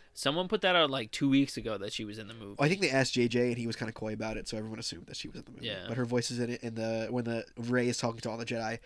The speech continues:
Speaker 2: I think you also hear Aayla Secura's voice in it.
Speaker 1: Oh shit, the bald lady?
Speaker 2: No, the one with the, the Twi'lek who dual-wield lightsaber. She,
Speaker 1: Oh,
Speaker 2: she
Speaker 1: my
Speaker 2: got killed on that
Speaker 1: baby.
Speaker 2: jungle planet.
Speaker 1: Yeah.
Speaker 2: Yeah. Um,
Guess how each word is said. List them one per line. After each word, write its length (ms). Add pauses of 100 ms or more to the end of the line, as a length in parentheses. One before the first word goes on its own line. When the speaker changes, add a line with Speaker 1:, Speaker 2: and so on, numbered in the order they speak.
(220)
Speaker 2:
I 80
think 240
you 120
also 200
hear 140
Aayla 240
Secura's 400
voice 420 (260)
in 120
it. 140 (560)
Speaker 1:
Oh 220
shit, 320
the 80
bald 400
lady? 480
Speaker 2:
No, 300
the 100
one 240
with 140
the, 280
the 120
Twi'lek 540
who 320
dual-wield 420
lightsaber. 440
She, 140
Speaker 1:
Oh, 80
Speaker 2:
she 80
Speaker 1:
my 60
Speaker 2:
got 100
killed 200
on 80
that 80
Speaker 1:
baby. 80
Speaker 2:
jungle 200
planet. 360
Speaker 1:
Yeah. 280 (480)
Speaker 2:
Yeah. 280
Um, 260